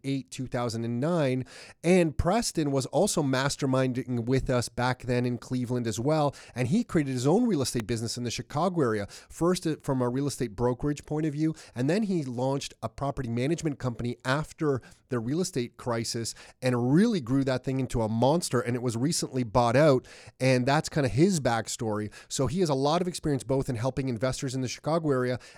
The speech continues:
and then launching and running and growing a really large property management company called Let's Property Management. So that's kinda where he gets his real estate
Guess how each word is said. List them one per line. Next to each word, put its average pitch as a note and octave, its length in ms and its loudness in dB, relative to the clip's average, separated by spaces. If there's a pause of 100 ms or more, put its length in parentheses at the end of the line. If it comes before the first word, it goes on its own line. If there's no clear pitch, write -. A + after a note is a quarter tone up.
and C3+ 160 0
then D3+ 220 0 (160)
launching D3+ 640 0
and A2+ 260 -2
running D3 380 0
and A2+ 180 -4
growing A#2+ 540 0
a A#2 120 2
really D3 440 2
large C3 480 2 (340)
property C#3 360 2
management C3 480 2
company A2+ 360 -2
called A2 240 -2
Let's B2+ 220 0
Property B2 380 0
Management. A#2 480 0 (200)
So A#2+ 340 0 (180)
that's D3+ 240 0
kinda E3 240 0
where C3 180 2
he D#3 300 -8
gets C#3+ 220 -2
his F3+ 460 0 (280)
real C#3 280 0
estate B2+ 400 -2